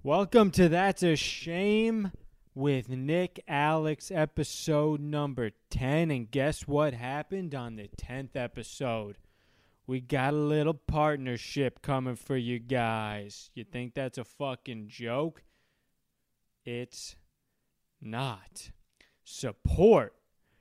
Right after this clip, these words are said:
for That's a Shame podcast with Nick Alex is brought to you by Manscaped, who is the best in men's below the waist grooming.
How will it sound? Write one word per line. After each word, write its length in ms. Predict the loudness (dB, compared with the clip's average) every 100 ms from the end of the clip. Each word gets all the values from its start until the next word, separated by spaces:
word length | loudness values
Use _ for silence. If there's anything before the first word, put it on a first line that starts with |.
| _ _
for 140 | -6 -4
That's 300 | 0 0 0
a 40 |
Shame 380 | -4 -2 -2 -2
podcast 680 | -2 0 -2 -2 -4 -4 -6
with 120 | -6
Nick 260 | -6 -4
Alex 400 | -2 0 -2 -4
is 100 | -8
brought 340 | -4 0 0 -2
to 100 | -6
you 100 | -6
by 240 | -4 -6
Manscaped, 1120 | -8 -6 -2 -2 -2 -8 -10 -10 -10 -14 -20 -20 _ _ _ _ -4
who 120 | -4
is 120 | -4
the 100 | -8
best 500 | -4 4 4 4 -2
in 180 | -8 0
men's 340 | 2 2 0
below 440 | -2 0 4 4 4
the 140 | 2
waist 560 | 6 8 10 8 0 -2
grooming. 680 | 10 12 12 12 6 -4